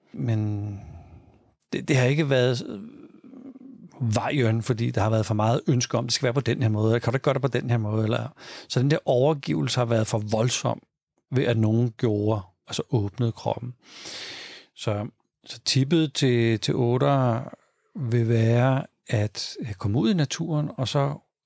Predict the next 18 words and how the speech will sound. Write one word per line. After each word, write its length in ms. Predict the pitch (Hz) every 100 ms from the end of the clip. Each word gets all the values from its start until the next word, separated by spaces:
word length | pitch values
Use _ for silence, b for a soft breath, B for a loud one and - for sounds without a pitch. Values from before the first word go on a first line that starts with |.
| _ _ _ _ _
se, 300 | - - 180
hvordan, 600 | 160 170 - 123 139 151 - - _ _ _ _ _ _ _ -
hva-, 20 |
hvad 140 | 135
skal 180 | 139 165
der 80 | 156
mon 180 | 147 123
til 340 | - 131 131 - _
for 120 | - 120
at 80 |
sætte, 380 | 107 120 110 -
øh, 240 | 110 107 110 120 _ _ _ _
farten 340 | - - 110
ned? 120 | 107 107 _ _ _ _ _ _ _ _ _ _ _ _ _ _ _ _ _ _ -
Til 100 | 110
måske 440 | 104 - 113 110 - _ -
at 80 | 107
stoppe, 460 | - 107 95 92